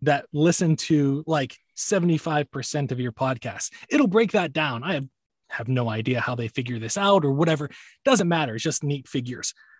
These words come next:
You've put out this many hours of podcasts.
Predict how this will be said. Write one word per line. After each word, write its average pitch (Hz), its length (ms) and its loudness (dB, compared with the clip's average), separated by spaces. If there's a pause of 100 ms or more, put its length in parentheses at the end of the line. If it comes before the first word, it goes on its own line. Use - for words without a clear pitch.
(180)
You've 190 260 2
put 214 180 4
out 175 280 2
this 160 200 2
many 165 260 2
hours 143 460 -2
of 123 120 -8
podcasts. 135 840 -6